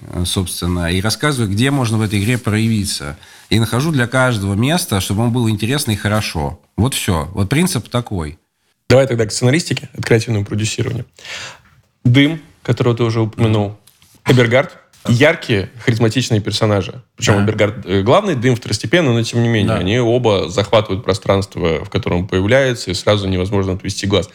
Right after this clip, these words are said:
Speaker 2: К-, в какой момент, когда ты пишешь, ты понимаешь, что персонаж у тебя удался?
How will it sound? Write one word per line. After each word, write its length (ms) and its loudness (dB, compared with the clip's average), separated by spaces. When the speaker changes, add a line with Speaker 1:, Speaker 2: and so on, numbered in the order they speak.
Speaker 2:
К-, 120 2
в 60 -4
какой 200 4
момент, 360 2
когда 180 2
ты 100 -4
пишешь, 420 -4
ты 120 -2
понимаешь, 500 2
что 720 2
персонаж 360 -2
у 40 -6
тебя 240 2
удался? 500 0